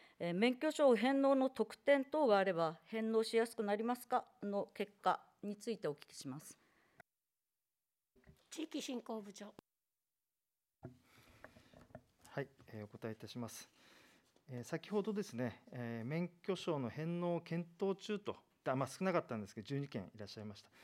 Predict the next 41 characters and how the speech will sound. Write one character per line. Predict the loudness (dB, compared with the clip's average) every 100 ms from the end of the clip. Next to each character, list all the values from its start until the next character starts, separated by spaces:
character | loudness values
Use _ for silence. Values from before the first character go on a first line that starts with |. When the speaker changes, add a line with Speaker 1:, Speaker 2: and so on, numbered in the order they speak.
| -20 -20 -20 -20 _ _ -8
Speaker 3:
こ |
の | -4 -4
う |
ち | -4
で | -4
す | -4
ね、 | -4 -8 -10 _ _ _
え | -12 -10 -12
ー、 | -16 _ _ _ _
九 | -6 -4
件 | -2 -4
の、 | -4 -10 -14 _
あ、 | -14 -12
方 | -10 -12
々 | -12 -18 -20 _ -6
が | -4
で | -4
す | -8
ね、 | -10 -10
え | -12 -10 -10 -8
ー、 |
ま | -8
あ、 | -8 _
特 | -16 -16 -8
典 | -6 -4 -6
等 | -4 -4
が | 0
あ | 0
れ | 0
ば |
返 | -4 -4
納 | -4
し | -6
や | -8
す | -8
く | -8
な | -6
る | -8
と | -10
い |
う、 | -14